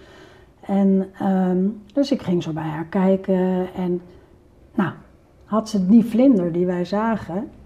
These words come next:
daar was ze naar aan het kijken. Ik zeg, "Wat ben jij nou aan het doen?" "Ja, deze vlinder is zo aanwezig in de tuin, dus ik dacht: Ik moet toch eens even opzoeken wat dat, eh, voor vlinder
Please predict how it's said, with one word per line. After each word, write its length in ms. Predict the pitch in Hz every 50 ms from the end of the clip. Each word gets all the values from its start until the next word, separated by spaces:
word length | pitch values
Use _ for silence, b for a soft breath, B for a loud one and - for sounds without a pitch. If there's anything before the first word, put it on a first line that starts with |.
| - - - - - - - - - - - -
daar 120 | - 247
was 180 | 233 220 202 -
ze 60 | 208
naar 180 | 202 190 185 180
aan 60 | 180
het 120 | 175 170
kijken. 300 | - 175 165 175 175 190
Ik 60 | 196
zeg, 180 | - - 233 233
"Wat 120 | - 208
ben 100 | 190 175
jij 140 | 180 220 285
nou 160 | 339 311 220
aan 140 | 190 190 175
het 100 | 175 170
doen?" 280 | 165 165 160 165 - - -
"Ja, 220 | - 302 311 302 -
deze 340 | - 202 226 233 247 233 233
vlinder 380 | - 247 247 269 285 285 285 269
is 140 | 269 233 -
zo 220 | 294 294 302 302 294
aanwezig 540 | 277 269 262 262 262 269 285 277 - 226
in 140 | 202 247 240
de 140 | 226 220 240
tuin, 320 | - 339 294 208 180 190
dus 140 | 202 233 233 285
ik 100 | - -
dacht: 200 | 294 269 277 -
Ik 100 | 240 240
moet 160 | 240 233 240
toch 160 | 277 269 -
eens 100 | 233 185
even 280 | 180 170 170 170 - 185
opzoeken 500 | 185 180 - - - 190 185 190 208 196
wat 220 | 190 196 190 190
dat, 280 | - 202 196 196 - -
eh, 80 | 202 190
voor 220 | 190 190 - 202 196
vlinder 380 | - 202 208 214 208 202 233